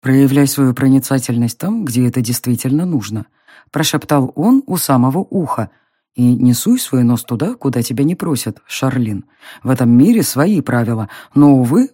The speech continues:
они не всегда подразумевают «жила долго и счастливо». Просто сделай то, что должна, если хочешь остаться в живых». «Вы мне угрожаете?» прошипела я. «Я? Вовсе нет.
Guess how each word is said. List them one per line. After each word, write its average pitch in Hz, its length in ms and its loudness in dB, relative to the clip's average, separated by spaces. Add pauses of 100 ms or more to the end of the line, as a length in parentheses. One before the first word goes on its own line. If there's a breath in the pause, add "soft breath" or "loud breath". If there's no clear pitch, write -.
они 139 240 6
не 139 100 6
всегда 151 360 -2
подразумевают 127 840 0 (440 loud breath)
«жила 127 340 2
долго 160 360 2
и 190 200 -6
счастливо». 110 560 -4 (340 loud breath)
Просто 127 340 -2
сделай 143 440 0
то, 135 160 -2
что - 200 -4
должна, 123 460 0 (220 loud breath)
если 127 240 -2
хочешь 123 460 -6
остаться 117 500 -8
в 117 60 -6
живых». 131 440 -8 (480)
«Вы 202 320 2
мне 196 240 4
угрожаете?» 147 1000 -2 (460 soft breath)
прошипела 185 540 0
я. 175 320 -2 (360)
«Я? 139 440 2 (180)
Вовсе 123 400 -2
нет. 123 320 0